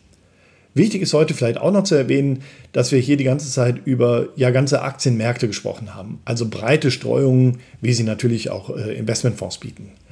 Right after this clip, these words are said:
Hat man hingegen beispielsweise ein Depot mit zehn oder fünfzehn suboptimal zusammengestellten Wertpapieren, kann es auch bei den genannten langfristigen Zeiträumen zu deutlich schlechteren Ergebnissen kommen.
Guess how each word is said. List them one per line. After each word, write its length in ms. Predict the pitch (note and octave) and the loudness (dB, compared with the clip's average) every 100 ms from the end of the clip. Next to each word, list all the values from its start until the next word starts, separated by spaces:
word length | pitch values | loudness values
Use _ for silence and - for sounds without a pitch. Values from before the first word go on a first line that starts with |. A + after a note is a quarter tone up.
| - - - | -20 -20 -4
Hat 200 | E3 F#3 | -2 0
man 100 | D#3+ | 4
hingegen 460 | C3+ C3 A#2+ A2+ A2 | 4 6 4 4 0
beispielsweise 560 | A2 B2 A#2 A#2+ A2+ | -2 0 0 0 0
ein 80 | A2+ | -2
Depot 340 | A2 A2 B2+ | -4 0 2
mit 180 | B2+ G#2+ | 2 0
zehn 300 | - D3+ D3+ | 0 2 2
oder 180 | C3+ B2 | 2 0
fünfzehn 580 | C3+ D#3+ D#3+ - A#2+ A2+ | 2 2 0 0 -2 0
suboptimal 600 | A2 F#3+ - C#3+ A#2+ A2 | -2 -2 0 0 0 0
zusammengestellten 680 | A2 A2 D3+ C3 B2+ A2+ G#2+ | -2 -2 0 0 0 -2 -2
Wertpapieren, 560 | D3 D3+ C3 B2+ B2 A#2+ - - - - | -2 -2 2 2 2 -2 -10 -20 -20 -2
kann 160 | D3+ | 2
es 100 | D#3 | 4
auch 220 | D3 D3 | 4 2
bei 140 | - C#3 | 2 2
den 120 | C3+ | 4
genannten 320 | B2+ D3 F#3 | 2 2 0
langfristigen 640 | C3+ F3+ G3+ D3+ - A#2+ | 0 0 0 -2 0 -2
Zeiträumen 540 | G#2+ B2+ C3+ B2 A#2+ B2 | 0 0 0 0 0 0
zu 120 | A#2+ A2+ - | -2 -4 -2
deutlich 380 | A#2 C3+ B2+ - | 2 2 0 -2
schlechteren 360 | A#2 A#2 G#2+ | -2 -2 -4
Ergebnissen 480 | G2+ G#2+ A2 G2 G2 | -4 -6 -8 -10 -14
kommen. 260 | - F2 | -14 -14